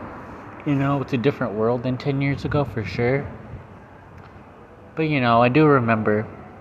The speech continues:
I remember being twenty-one.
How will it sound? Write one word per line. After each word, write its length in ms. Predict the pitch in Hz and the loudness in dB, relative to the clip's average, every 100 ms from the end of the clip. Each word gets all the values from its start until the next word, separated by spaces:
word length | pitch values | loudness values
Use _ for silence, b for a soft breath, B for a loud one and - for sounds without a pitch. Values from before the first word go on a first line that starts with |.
| - - - - - - - - - - - | -20 -20 -20 -20 -20 -20 -20 -20 -20 -20 -10
I 60 | 139 | -4
remember 380 | 135 135 131 131 | -2 0 2 2
being 240 | 127 123 | 0 -2
twenty-one. 720 | - 127 117 107 110 110 113 | 0 0 0 0 0 0 -2